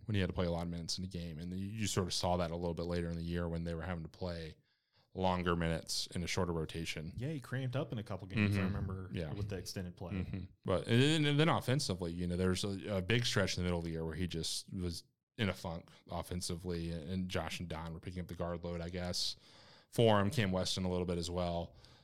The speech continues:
Speaker 1: But I think around, you know, shortly after that, that road Western game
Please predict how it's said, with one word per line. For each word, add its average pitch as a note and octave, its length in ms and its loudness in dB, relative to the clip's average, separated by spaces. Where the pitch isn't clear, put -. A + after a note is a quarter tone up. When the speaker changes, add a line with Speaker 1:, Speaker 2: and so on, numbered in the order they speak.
Speaker 1:
But F2+ 400 6
I F2 80 -4
think - 200 -2
around, B2+ 720 2
you G#2 160 0
know, F#2 120 2
shortly C3 280 2
after A2+ 220 0
that, G2 160 2
that F#2+ 160 0
road G2+ 300 4
Western F#2 400 -2
game E2+ 340 -6